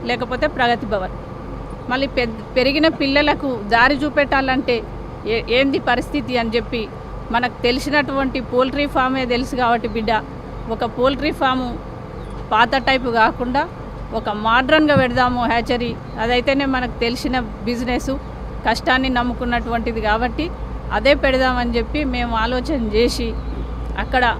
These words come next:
ముప్పై, నలభై ఆరు ఎకరాలు కొనుక్కోవడం జరిగింది. దాంట్లో బడుగు బలహీన వర్గాలది వంద ఎకరాలు ఆక్రమించుకున్నారని రాత్రి రాత్రే తెలంగాణ పత్రికల హంఫట్ అనేసిండ్రు.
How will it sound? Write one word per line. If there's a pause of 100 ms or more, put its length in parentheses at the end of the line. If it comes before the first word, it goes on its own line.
(340)
ముప్పై,
నలభై
ఆరు
ఎకరాలు
కొనుక్కోవడం
జరిగింది. (920)
దాంట్లో (1800)
బడుగు
బలహీన
వర్గాలది
వంద
ఎకరాలు
ఆక్రమించుకున్నారని (580)
రాత్రి
రాత్రే (220)
తెలంగాణ
పత్రికల (600)
హంఫట్ (520)
అనేసిండ్రు.